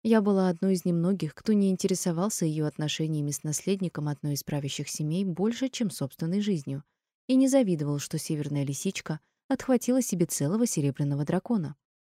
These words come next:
И в близкие подруги Киси после того, как стало известно о ее замужестве с Крисом Лореном,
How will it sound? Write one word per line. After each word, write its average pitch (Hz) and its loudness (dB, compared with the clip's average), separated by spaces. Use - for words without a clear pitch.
И 247 4
в 208 0
близкие 202 2
подруги 175 2
Киси 185 -2
после 147 -4
того, 147 -2
как 139 -4
стало 143 -2
известно 143 -4
о - 0
ее 139 0
замужестве 143 -4
с - -6
Крисом 147 -4
Лореном, 240 0